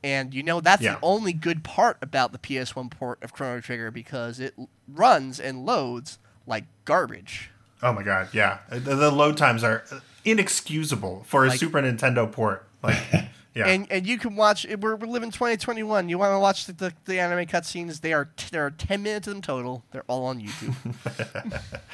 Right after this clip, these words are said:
Speaker 2: That is the best way to do it. It honestly is. Although I just have so many good memories of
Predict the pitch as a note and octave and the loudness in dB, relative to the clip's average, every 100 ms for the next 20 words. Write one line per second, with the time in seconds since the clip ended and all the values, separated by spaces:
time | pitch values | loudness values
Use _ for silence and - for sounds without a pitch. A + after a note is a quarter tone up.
0 | - G#2+ A#2+ C3+ C3+ B2+ B2+ A#2 A2 - | -16 0 4 6 4 2 0 0 -2 -6
1 | B2 A#2 A2+ - A2+ G2+ G2+ G2+ A2+ G2+ | -6 2 2 2 -2 -2 -4 -4 -6 -4
2 | A2 G#2+ - G2+ G#2 A#2+ B2+ C3+ C3 C3+ | -4 -4 -4 -6 -4 0 4 6 8 6
3 | C3+ B2+ C3 B2 C3 A#2+ A#2 A2+ A2+ A2 | 4 2 2 4 0 2 0 0 0 0
4 | A2 A2 G#2+ G#2+ G2 G2+ | 2 0 0 -2 -4 -6